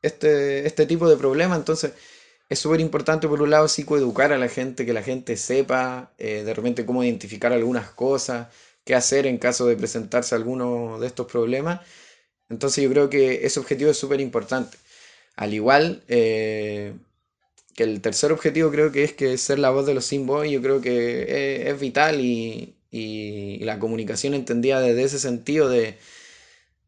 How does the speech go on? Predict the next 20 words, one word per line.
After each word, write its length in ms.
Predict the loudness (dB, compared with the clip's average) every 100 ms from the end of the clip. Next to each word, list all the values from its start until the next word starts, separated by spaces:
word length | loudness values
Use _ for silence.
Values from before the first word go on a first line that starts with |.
| _ _
de 320 | -4 -2 -2
alejado 540 | -2 -4 2 6 6 6
del, 560 | 2 0 -2 -4 -2
de 100 | -2
más 220 | 0 0
de 80 | 0
la 80 | -2
empresa, 560 | -2 2 4 4 4 2
de 80 |
los 100 | 2
medios 460 | 0 0 0 -2 -4 -10 _ _ _ -2
grandes 340 | 2 2 4
de 120 | 2
comunicación, 720 | 0 -2 -2 -2 0 0 -2 -10 -2
eh, 720 | 2 2 2 0 -4 -8 -10
estar, 320 | -14 2 4 6 4 0
estar 360 | -4 2 4 6
ahí 280 | 4 2 0
en, 360 | -2 -6 -10 -16 _ _ _ _ _ -20 -20 -20 -20 -20 _ -4
en, 1200 | 0 0 0 -2 -4 -6 -8 -10 -12 -12 -14 -16